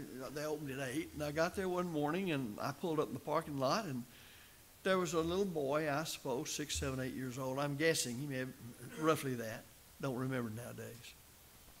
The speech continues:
And he was sitting on the steps of the administration building, just sitting there. Well, I knew he didn't belong in the home. I didn't recognize him. And he had the most sad,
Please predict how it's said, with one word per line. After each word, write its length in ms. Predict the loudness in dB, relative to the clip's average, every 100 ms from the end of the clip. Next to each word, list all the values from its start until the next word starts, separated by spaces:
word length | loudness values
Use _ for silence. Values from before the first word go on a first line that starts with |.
| -20 -20 -20 -20 -8
And 100 | 4
he 100 | 6
was 100 | 8
sitting 300 | 10 10 10
on 140 | 6 6
the 80 | 6
steps 680 | 8 8 8 0 -4 -4 0
of 100 | 4
the 80 | 4
administration 640 | 4 0 2 2 2 2
building, 300 | 0 0 -2
just 200 | -4 -2
sitting 220 | -2 -2
there. 160 | -2 -6 -10 -18 -20 -20 -20 -20 -20 -20 -20 -20 -20 -20 -20 -20 -20 -20 -20 -4
Well, 120 | 2
I 60 | 2
knew 180 | 4
he 120 | 2 0
didn't 340 | -2 -4 -4 -12 -20 -20 -20 -10
belong 300 | -4 -2 -2 -4
in 60 |
the 160 | -8 -6
home. 240 | -4 -4 -8 -16 -20 -20 -20 -20 -10
I 40 | -10 -10 -14 -18 -16 -12
didn't 220 | -10 -6
recognize 320 | -8 -8 -12
him. 240 | -12 -12 -16 -18 -20 -20 -20 -20 -18 -18 -20 -20 -20 -6
And 160 | 0 2
he 100 | 6
had 180 | 6 4
the 80 | 2
most 460 | 2 0 -2 -2
sad, 420 | -2 0 0 -2